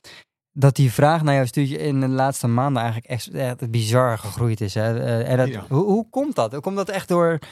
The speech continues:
Speaker 1: dat hem, dat men bij Pim ziet of dat, dat bij, eh, zometeen, hè, bij Menno natuurlijk, eh, hoe, hoe is dat ineens ontstaan, joh?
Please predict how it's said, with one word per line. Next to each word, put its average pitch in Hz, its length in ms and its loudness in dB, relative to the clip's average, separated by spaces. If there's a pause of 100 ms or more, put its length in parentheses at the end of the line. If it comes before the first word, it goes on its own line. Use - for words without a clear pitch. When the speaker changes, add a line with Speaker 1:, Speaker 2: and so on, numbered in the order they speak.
(140)
Speaker 1:
dat 147 160 2
hem, 156 260 4
dat 147 220 -2
men 147 360 2
bij 135 140 2
Pim 170 300 2
ziet 147 320 0
of 139 120 -4
dat, 135 180 -6
dat 131 180 -4
bij, 135 500 -2
eh, 135 60 -6
zometeen, 135 320 -4
hè, 147 140 0
bij 131 120 2
Menno 160 340 0
natuurlijk, 156 380 -8
eh, 147 280 -2 (480)
hoe, 160 200 -6
hoe 175 340 0
is 151 120 -2
dat 151 120 -6
ineens 160 260 0
ontstaan, 139 420 -2
joh? 98 160 -4